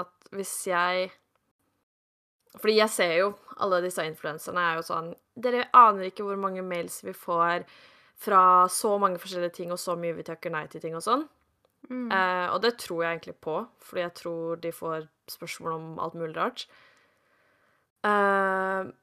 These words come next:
Speaker 1: men jeg ser jo ofte samarbeid med ting hvor jeg tenker sånn, det hadde jeg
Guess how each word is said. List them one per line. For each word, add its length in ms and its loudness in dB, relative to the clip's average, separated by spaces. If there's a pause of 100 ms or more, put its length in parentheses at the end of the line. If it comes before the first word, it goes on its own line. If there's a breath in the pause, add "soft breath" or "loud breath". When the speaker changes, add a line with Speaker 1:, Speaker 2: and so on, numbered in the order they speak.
(880)
Speaker 1:
men 300 0
jeg 440 4 (480)
ser 460 -2
jo 140 6
ofte 640 0
samarbeid 800 -2
med 320 -6
ting 180 -8
hvor 140 -2
jeg 160 -2
tenker 280 -8
sånn, 200 -6
det 80 -4
hadde 160 -2
jeg 200 -2